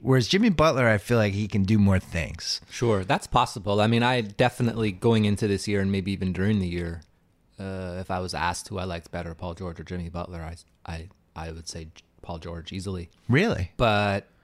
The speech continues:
Speaker 2: I've been
Speaker 1: That's flipped
Speaker 2: rethinking it
Speaker 1: now?
Speaker 2: in the playoffs a little bit. I don't know. I mean, I, I might have underestimated Jimmy Butler a little on offense. You know, the interesting about Jimmy Butler is he doesn't look like he's nearly as tall as Paul George 'cause he's not as
Speaker 1: Yeah.
Speaker 2: long. But they're not that different in height. I mean, there's, like,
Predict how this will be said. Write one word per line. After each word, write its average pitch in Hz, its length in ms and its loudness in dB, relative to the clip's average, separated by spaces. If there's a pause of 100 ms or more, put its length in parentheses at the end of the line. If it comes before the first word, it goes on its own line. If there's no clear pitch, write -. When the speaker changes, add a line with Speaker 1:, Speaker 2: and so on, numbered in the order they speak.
(680)
Speaker 2:
I've 120 80 2
been 120 120 6
Speaker 1:
That's 120 120 6
flipped 135 240 6
Speaker 2:
rethinking 160 40 6
it 214 100 6
Speaker 1:
now? 254 60 4
Speaker 2:
in - 60 0
the 123 80 2
playoffs 120 440 2
a 123 40 0
little 120 220 2
bit. 131 260 2 (280)
I 170 60 4
don't 220 80 4
know. 147 120 6
I 123 40 4
mean, 143 180 4
I, 151 380 2
I 135 120 4
might 135 180 6
have 117 120 2
underestimated 107 800 2 (220)
Jimmy 104 240 2
Butler 104 360 0
a 101 60 0
little 101 280 0
on 98 120 -2
offense. 104 580 -4 (600)
You - 80 -2
know, 117 100 2
the 113 220 -8
interesting 175 300 4
about 127 120 2
Jimmy 127 160 0
Butler 113 240 2
is 90 60 0
he 95 60 2
doesn't 104 200 0
look 92 240 -4
like 98 140 -4
he's 87 120 -8
nearly 92 320 -2
as 87 120 -6
tall 98 480 -6 (340)
as 117 100 -16
Paul 107 200 0
George 104 240 -2
'cause - 100 -16
he's 98 120 -4
not 98 120 0
as 113 60 8
Speaker 1:
Yeah. 104 100 6
Speaker 2:
long. 107 360 2 (840)
But 107 240 -2
they're 110 180 0
not 131 300 0
that - 240 -2 (160)
different 123 320 -4
in 92 80 -6
height. 107 260 -4
I 98 60 -8
mean, 90 100 -6
there's, 92 160 -8
like, 98 140 -12